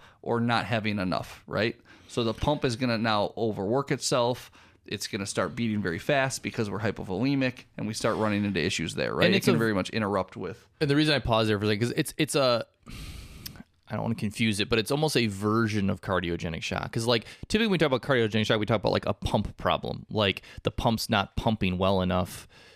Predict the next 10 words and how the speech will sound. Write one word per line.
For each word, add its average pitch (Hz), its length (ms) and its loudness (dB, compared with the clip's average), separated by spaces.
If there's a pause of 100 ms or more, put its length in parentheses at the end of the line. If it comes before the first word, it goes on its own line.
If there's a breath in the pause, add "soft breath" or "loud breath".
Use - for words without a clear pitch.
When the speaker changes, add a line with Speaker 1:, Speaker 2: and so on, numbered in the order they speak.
(120)
Speaker 2:
because 104 260 2
there's 98 140 2
a 98 80 0
problem 98 560 0
with 92 160 0
the - 80 -6
heart. - 340 0
In 117 140 0
this 170 160 0
case, 131 500 0